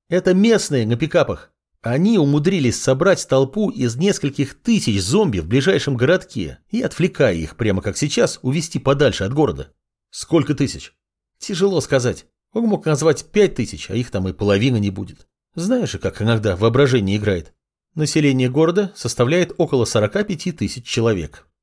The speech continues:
При норме обращения количество зомби составит примерно пятнадцать тысяч человек.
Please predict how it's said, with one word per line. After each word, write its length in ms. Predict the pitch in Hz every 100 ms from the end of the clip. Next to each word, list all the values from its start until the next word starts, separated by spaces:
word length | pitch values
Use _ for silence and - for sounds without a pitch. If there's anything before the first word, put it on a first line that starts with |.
| -
При 140 | 175
норме 420 | 190 165 135 120 120
обращения 720 | 113 113 - 117 131 165 160
количество 540 | 165 156 127 - 123
зомби 400 | 98 104 117 151
составит 480 | - 113 - 208 196
примерно 480 | - 127 117 127 147
пятнадцать 640 | - - 127 117 - 135
тысяч 260 | - 90 92
человек. 560 | - 95 98 76 -